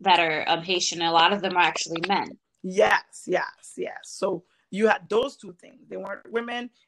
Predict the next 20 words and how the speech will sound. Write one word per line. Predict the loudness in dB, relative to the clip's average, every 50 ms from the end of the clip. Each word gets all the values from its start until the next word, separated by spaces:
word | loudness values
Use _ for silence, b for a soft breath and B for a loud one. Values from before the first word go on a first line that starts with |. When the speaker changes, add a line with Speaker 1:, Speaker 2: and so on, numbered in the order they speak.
| _ -10
Speaker 2:
and | -10 -8
then | -10 -12
even | -12 -12 -12 -10
the | -10 -10 -10 -10
men, | -12 -10 -8 -6 -4 -4 -4 -4 -8 -10
they | -10 -10 -8
weren't, | -8 -8 -8 -10 -10 -10 -10
like, | -10 -10 -12 _ _
Haitian, | _ -6 -6 -4 -4 -6 -10 -12 -14 -16 -16 -18 -18 -14
Haitian, | -10 -10 -10 -10 -10 -14 -16 -16 -18 b b b b -4
not, | -4 -4 -4 -4
at | -10
least | -14 -14 -12 -8
not | -8 -8 -6
around | -8 -8 -10 -12 -14
two | -16 -16
thousand | -12 -12 -12 -10 -12 -14 -14
seven, | -12 -12 -12 -10 -12 -14
two | -16 -16
thousand | -14 -14 -14 -14 -14 -16 -16 -18 -20